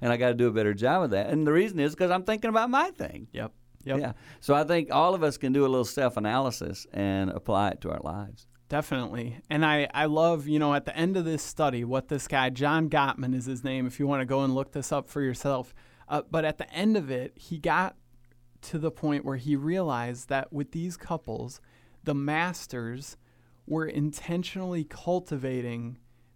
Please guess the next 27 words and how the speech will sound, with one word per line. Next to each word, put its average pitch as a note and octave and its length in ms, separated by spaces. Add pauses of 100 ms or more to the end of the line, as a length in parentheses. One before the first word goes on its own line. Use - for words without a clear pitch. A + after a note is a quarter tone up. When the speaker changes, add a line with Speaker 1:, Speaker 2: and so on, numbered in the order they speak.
(100)
Speaker 2:
this C#3+ 340
in D3+ 200
their C3+ 120
relationship, B2 680
Speaker 1:
Yeah, G#2 120
Speaker 2:
that D3 100
they F3 100
were E3 140
Speaker 1:
yeah. F2 80
Speaker 2:
constantly E3+ 760
scanning E3+ 800
their F3 240
world C#3+ 680 (340)
for E3 220
things D#3+ 420
that D3+ 220
they D#3 160
could, C#3+ 400 (440)
uh, C#3 200 (120)
praise C#3+ 800 (120)
and C#3+ 220
talk - 360
positively D3 680
Speaker 1:
Mm, - 20
that's - 120
Speaker 2:
about, E3 240
Speaker 1:
good. D#2+ 100